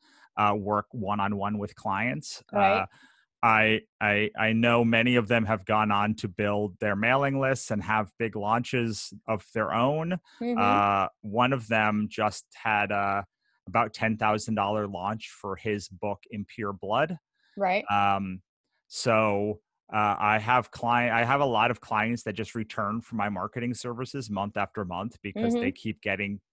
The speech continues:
Speaker 1: good leads, better leads than they're getting anyone else for there.
Speaker 2: Right.
Speaker 1: But for me, uh, probably the biggest success was last year. I had a, uh, a, a failed book launch. I did, I have a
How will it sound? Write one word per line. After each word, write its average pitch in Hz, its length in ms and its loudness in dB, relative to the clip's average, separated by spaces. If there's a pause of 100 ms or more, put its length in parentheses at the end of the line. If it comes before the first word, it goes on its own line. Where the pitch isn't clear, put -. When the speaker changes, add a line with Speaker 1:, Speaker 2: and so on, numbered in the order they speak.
(260)
Speaker 1:
good 104 220 -2
leads, 104 640 -8
better 104 320 -2
leads 101 340 -6
than 104 60 -6
they're 98 100 -6
getting 95 300 -8
anyone 92 320 -10
else - 400 -10
for 127 260 -6
there. 139 180 -2
Speaker 2:
Right. 220 200 0 (440)
Speaker 1:
But 110 140 2 (320)
for 156 200 2
me, 139 520 2 (380)
uh, 107 340 4 (100)
probably 127 560 2
the 113 120 -2
biggest 110 380 -2
success - 540 -6
was 104 160 -8
last 98 420 -4
year. 98 240 -6
I 95 140 -4
had 95 480 -2
a, 92 440 -8 (220)
uh, 95 200 -4 (120)
a, 117 100 0 (200)
a 123 80 -2
failed 110 440 -2
book 104 240 -4
launch. 101 520 -6
I 98 80 -6
did, 104 260 -6
I 104 80 -4
have 104 240 -2
a 110 60 -4